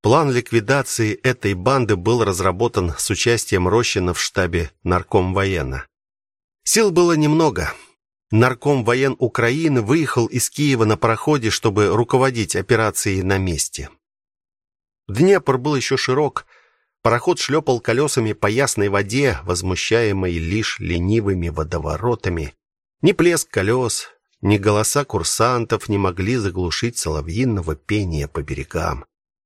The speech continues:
опушённым пахучей и клейкой зеленью, в серёжках, в пуху,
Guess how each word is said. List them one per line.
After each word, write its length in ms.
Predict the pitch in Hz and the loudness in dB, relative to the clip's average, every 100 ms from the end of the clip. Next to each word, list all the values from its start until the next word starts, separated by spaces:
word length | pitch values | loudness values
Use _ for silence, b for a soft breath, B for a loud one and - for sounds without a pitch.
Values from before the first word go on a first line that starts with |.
| _ | _
опушённым 760 | 104 95 117 - 156 151 135 127 | -4 0 0 4 2 4 2 2
пахучей 720 | - 98 - - 156 - 117 110 - | 0 -2 -2 -2 -2 0 -4 -6 -6
и 100 | 107 | -6
клейкой 600 | - 95 104 - - 87 | -2 0 0 -2 -4 -2
зеленью, 680 | 85 98 98 98 95 92 b b b b - | 0 0 0 0 0 -2 b b b b -8
в 60 | |
серёжках, 640 | - 90 123 127 - 90 | -4 2 2 2 -4 -10
в 80 | - | -12
пуху, 540 | - - - 117 120 | -6 -6 0 0 0